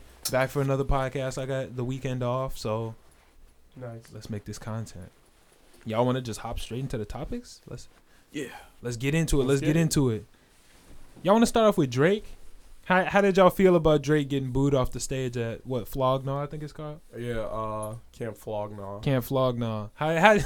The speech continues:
Speaker 1: <laughs>
Speaker 3: That was ridiculous, man.
Speaker 1: That shit was
Speaker 3: He did
Speaker 1: hilarious
Speaker 3: not
Speaker 1: to me.
Speaker 3: deserve that, bro.
Speaker 1: Bro, I honestly thought that was the funniest shit ever. I
Speaker 3: Nah, bro.
Speaker 1: honestly
Speaker 2: When you see the video, it's like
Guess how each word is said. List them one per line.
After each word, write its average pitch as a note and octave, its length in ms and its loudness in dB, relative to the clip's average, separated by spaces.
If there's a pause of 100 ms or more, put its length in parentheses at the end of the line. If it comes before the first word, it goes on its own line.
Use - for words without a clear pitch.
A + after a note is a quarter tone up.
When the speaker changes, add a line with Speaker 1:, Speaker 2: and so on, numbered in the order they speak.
(240)
Speaker 1:
<laughs> A#3 120 -6 (360)
Speaker 3:
That E3+ 120 -2
was D#3 100 -4
ridiculous, C#3+ 600 -8
man. C#3+ 140 -12
Speaker 1:
That C#3+ 180 0
shit D#3 240 0
was B2 400 -4 (140)
Speaker 3:
He C3+ 140 0
did D#3 160 2
Speaker 1:
hilarious - 20 0
Speaker 3:
not D#3+ 200 2
Speaker 1:
to D3+ 60 -6
me. C#3+ 60 -4
Speaker 3:
deserve D3+ 280 -4
that, D3 220 -4
bro. D3+ 120 -2
Speaker 1:
Bro, F3 260 12
I F#3 200 12
honestly F#3+ 460 4
thought D#3 280 4
that D3 80 4
was D3 160 4
the B2+ 100 -4
funniest C3+ 460 -2
shit A#2+ 200 -4
ever. A2 280 -6 (420)
I D4 260 12
Speaker 3:
Nah, C#4+ 200 -6
bro. A3+ 100 10
Speaker 1:
honestly D#4+ 560 4
Speaker 2:
When - 100 -8
you D3 100 -6
see G3 180 -6
the E3+ 80 0
video, D3+ 420 0
it's C#3+ 180 -4
like C#3 260 0